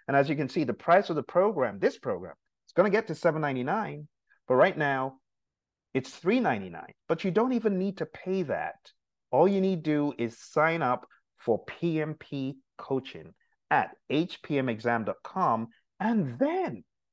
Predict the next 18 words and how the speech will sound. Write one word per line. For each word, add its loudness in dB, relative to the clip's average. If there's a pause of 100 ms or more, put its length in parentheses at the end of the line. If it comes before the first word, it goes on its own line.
(420)
you'll 2
get 2
this -2 (180)
for 2
free. 2 (440)
Isn't 4
that 4
crazy? 0 (320)
This 2
is 2
a 6
crazy 4
offer. 4 (300)
If -6
this 2 (300)
doesn't 6
convince 0
you -10